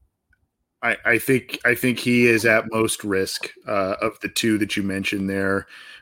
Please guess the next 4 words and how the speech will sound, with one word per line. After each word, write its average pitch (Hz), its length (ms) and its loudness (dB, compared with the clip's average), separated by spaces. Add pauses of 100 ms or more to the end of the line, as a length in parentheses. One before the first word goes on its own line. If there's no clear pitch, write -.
Previous 156 460 8
regime 131 440 6
guy, 113 600 6 (760)
uh, - 60 -6